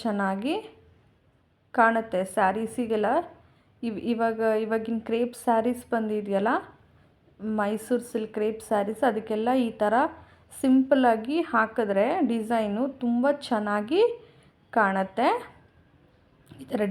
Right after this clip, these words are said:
ಡಿಸೈನ್ ಹಾಕಿ ಚಿಕ್ಕ ಚಿಕ್ಕದಾಗಿ ಕುಚ್ಚು ಹಾಕಿಬಿಟ್ರೆ ಸ್ಯಾರಿ ತುಂಬ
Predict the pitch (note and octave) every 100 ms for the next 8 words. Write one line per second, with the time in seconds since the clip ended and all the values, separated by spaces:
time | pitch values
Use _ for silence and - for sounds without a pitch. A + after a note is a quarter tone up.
0 | G#3+ G#3 A#3+ A#3 G#3+ G3+ D#4+ G4+ - -
1 | _ - B3 B3 C4+ B3+ - A#3 B3+ B3+
2 | B3+ - B3 G#3 - F#3+ G3 C4+ G4+ -
3 | - _ _ - - - A#3 A3 C4 C4
4 | - A3 A3+